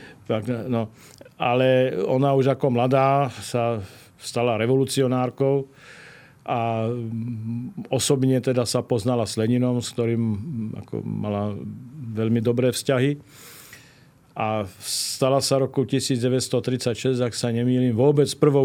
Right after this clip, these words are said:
ženou vo funkcii veľvyslankyne. Ona bola veľmi vzdelaná, samozrejme, ovládala cudzie jazyky. A o tom sa vtedy písalo, žena veľvyslankyňa. Tak, e, ona sprostredkovala,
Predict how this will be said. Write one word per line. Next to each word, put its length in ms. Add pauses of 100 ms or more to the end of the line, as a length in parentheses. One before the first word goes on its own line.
ženou 320
vo 160
funkcii 800 (500)
veľvyslankyne. 1200
Ona 160
bola 240
veľmi 240
vzdelaná, 480
samozrejme, 800 (320)
ovládala 480
cudzie 400
jazyky. 480 (1120)
A 320
o 80
tom 240
sa 80
vtedy 320
písalo, 480
žena 400
veľvyslankyňa. 800
Tak, 320
e, 400
ona 240
sprostredkovala, 960